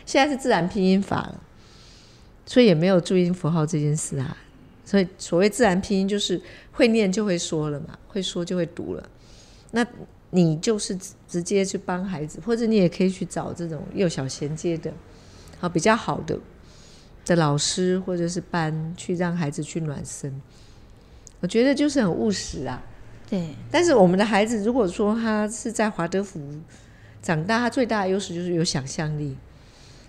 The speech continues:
Speaker 1: 然后他有很充足的自由游戏。那充-，这不只是想象力，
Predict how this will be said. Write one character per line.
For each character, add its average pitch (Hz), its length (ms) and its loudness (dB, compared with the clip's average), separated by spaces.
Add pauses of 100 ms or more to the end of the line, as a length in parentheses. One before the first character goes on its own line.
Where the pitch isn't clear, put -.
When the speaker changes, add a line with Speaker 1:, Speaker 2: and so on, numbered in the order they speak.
Speaker 1:
然 175 120 -2
后 202 140 0
他 180 540 -2 (460)
有 151 260 0
很 151 280 -6 (320)
充 254 300 -2
足 170 140 -4
的 160 100 0
自 160 180 -6
由 180 120 0
游 151 200 -2
戏。 151 380 -8 (520)
那 240 80 -4
充-， 247 320 -4 (280)
这 262 100 4
不 262 140 0
只 160 120 -4
是 175 80 0
想 143 220 -2
象 170 180 -4
力， 165 200 -4